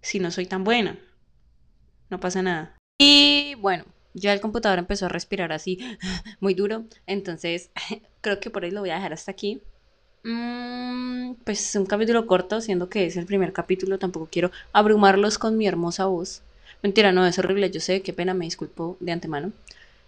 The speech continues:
Eh, pero pues nada, espero verlos la próxima vez que me salga de las nalgas subir un capítulo. Pero la verdad es que disfruté bastante la experiencia, entonces creo que lo volvería a hacer prontamente, probablemente la otra semana,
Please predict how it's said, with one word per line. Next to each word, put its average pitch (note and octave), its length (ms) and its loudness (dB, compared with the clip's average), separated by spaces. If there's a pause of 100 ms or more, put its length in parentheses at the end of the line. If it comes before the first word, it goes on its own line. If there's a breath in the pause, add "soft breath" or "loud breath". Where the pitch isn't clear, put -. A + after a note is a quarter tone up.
(120)
Eh, B3 460 0 (420)
pero G#3+ 300 4
pues F#3 680 -2 (420)
nada, A3 460 0
espero F#3 380 0
verlos G3+ 340 0
la G3 100 -2
próxima F#3+ 320 -6
vez D#3 160 -2
que G3 100 -6
me F#3+ 100 -2
salga D#3 300 -6
de F#3 60 0
las D#3 240 -2
nalgas F3 540 -2
subir E3+ 240 -6
un E3+ 60 -18
capítulo. F#3 500 -4 (500 loud breath)
Pero C#4 180 10
la C#4 80 10
verdad C4 220 6
es E4 100 -6
que E4 120 0
disfruté E4 320 -4
bastante A#3 340 -6
la C4 60 -8
experiencia, G3+ 460 -6
entonces F#3 360 -12
creo F#3 280 -6
que E3 640 -10
lo F3 460 -6
volvería E3+ 380 -6
a - 20 -8
hacer E3 220 -10
prontamente, E3 560 -6
probablemente D#3+ 520 -8
la E3+ 100 -6
otra D#3+ 160 -12
semana, D#3 340 -8